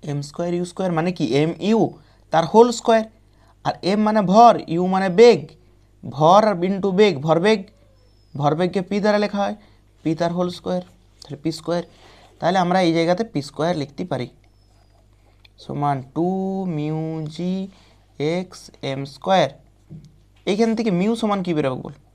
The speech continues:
মিউটা এদিকে রাখলাম, বাকিগুলো সব এদিকে নিয়ে চলে এলাম, পি স্কয়ার বাই টু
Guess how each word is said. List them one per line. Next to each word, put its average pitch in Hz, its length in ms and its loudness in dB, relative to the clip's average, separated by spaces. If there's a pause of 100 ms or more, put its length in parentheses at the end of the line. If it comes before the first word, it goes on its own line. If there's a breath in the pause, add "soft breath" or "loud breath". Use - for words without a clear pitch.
(1800 soft breath)
মিউটা 180 280 0
এদিকে 208 200 0
রাখলাম, 220 300 0
বাকিগুলো 170 380 0
সব 180 140 -2
এদিকে 175 180 -2
নিয়ে 170 140 -6
চলে 143 160 -2
এলাম, 127 140 -10 (480 soft breath)
পি 143 160 -4
স্কয়ার 180 260 0 (100)
বাই 175 180 8 (280)
টু 202 120 -2